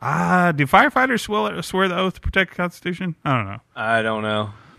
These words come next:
Speaker 1: But if
Speaker 2: I
Speaker 1: you're,
Speaker 2: wouldn't think so.
Speaker 1: if you're a mayor, if you're a city councilman, if you're a governor, if you're a senator, if you're a president, if you're a congressman, whatever, you swear an oath to protect the Constitution.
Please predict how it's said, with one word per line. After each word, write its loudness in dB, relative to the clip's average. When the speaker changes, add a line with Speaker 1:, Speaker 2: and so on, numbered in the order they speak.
Speaker 1:
But 4
if -2
Speaker 2:
I 4
Speaker 1:
you're, 8
Speaker 2:
wouldn't 2
think 0
so. -4
Speaker 1:
if 4
you're 2
a 4
mayor, 6
if 2
you're 4
a 2
city -2
councilman, -2
if -4
you're 2
a 2
governor, 2
if 0
you're 2
a -2
senator, 4
if -2
you're 2
a 2
president, 0
if -4
you're 0
a -2
congressman, 0
whatever, 4
you 2
swear 4
an 2
oath 4
to 4
protect 4
the -6
Constitution. 0